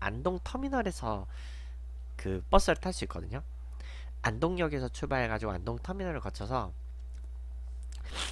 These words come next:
그 삼십사 번 국도를 따라서 쭉 가요. 그 쭉 가다가, 그 쭉 가다가 이제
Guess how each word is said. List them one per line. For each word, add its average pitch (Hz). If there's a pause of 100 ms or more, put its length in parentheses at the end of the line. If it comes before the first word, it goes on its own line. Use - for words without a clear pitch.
(240)
그 98
삼십사 240
번 233
국도를 143
따라서 101
쭉 190
가요. 95 (600)
그 107
쭉 196
가다가, 107 (1700)
그 92 (1500)
쭉 185
가다가 127 (1120)
이제 104